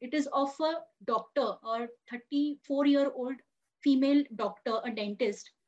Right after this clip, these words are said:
who died after first dose of Covishield. This was in, this was very early, like, she had taken her first dose, uh, towards the end of January. So that was when in India, they made all the frontline health workers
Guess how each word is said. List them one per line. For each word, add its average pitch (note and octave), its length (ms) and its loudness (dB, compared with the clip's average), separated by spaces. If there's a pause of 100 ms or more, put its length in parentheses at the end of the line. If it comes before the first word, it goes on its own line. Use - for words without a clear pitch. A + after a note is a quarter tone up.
(680)
who C#4+ 120 4
died B3 320 2
after D#4 400 0
first B3+ 300 0
dose A#3+ 200 0
of B3+ 180 -2
Covishield. G3 500 -6 (1040)
This A#3+ 160 -2
was C#4+ 220 2
in, C#4 180 6 (100)
this B3+ 160 -2
was D#4 120 -2
very D#4+ 260 0
early, B3 260 0
like, A3 200 -4
she C4+ 200 -2
had C#4 220 -4
taken D4+ 360 -2
her C4+ 180 0
first A#3+ 320 -2
dose, B3+ 400 -4
uh, A3+ 100 -6
towards A#3+ 320 -2
the C#4 160 -4
end C4 220 2
of C4+ 160 0
January. F#3+ 500 -6 (380)
So C4+ 100 -4
that C4 220 -2
was D#4 180 0
when C4 380 0
in C#4+ 100 4
India, C4 560 -2 (340)
they B3+ 120 -2
made C4 260 2 (100)
all A#3+ 160 2
the C#4+ 100 2
frontline C4+ 640 0
health A#3+ 240 0
workers A#3+ 640 -6